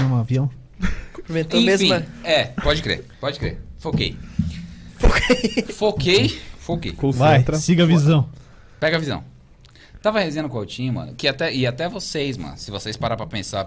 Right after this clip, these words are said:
Speaker 3: desse, dessa parada que eu vou falar agora, vocês vão ver como é verdade. Mano, vocês já viram um vídeo de um moleque, que eu não querendo desmerecer o trampo do moleque, mas um vídeo de um moleque que ele tá de carro, assim, aí a mina para do lado dele, daí ela fala, "Ah, mas você vai lá em casa depois, né?"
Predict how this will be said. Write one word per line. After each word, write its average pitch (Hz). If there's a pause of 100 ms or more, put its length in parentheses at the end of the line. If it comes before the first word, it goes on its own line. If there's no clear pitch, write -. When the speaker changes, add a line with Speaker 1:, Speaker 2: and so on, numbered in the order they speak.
Speaker 3:
desse, 92
dessa 95
parada 95
que 92
eu -
vou 90
falar 87
agora, 90
vocês 92
vão 87
ver 87
como 92
é 90
verdade. 85 (400)
Mano, 123 (540)
vocês 269
já 240
viram 127 (160)
um 156
vídeo 123
de 117
um 127
moleque, 110
que -
eu 123
não 123
querendo 196
desmerecer 165
o -
trampo 131
do 127
moleque, 123 (680)
mas 117
um 120
vídeo 113
de 110
um 110
moleque 104
que -
ele 101
tá 113
de 101
carro, 101
assim, 117 (1120)
aí 98
a 107
mina 113
para 110
do 107
lado 104
dele, 104
daí 95
ela 101
fala, 123
"Ah, 92
mas 101
você 120
vai 117
lá 160
em 180
casa 180
depois, 165
né?" 135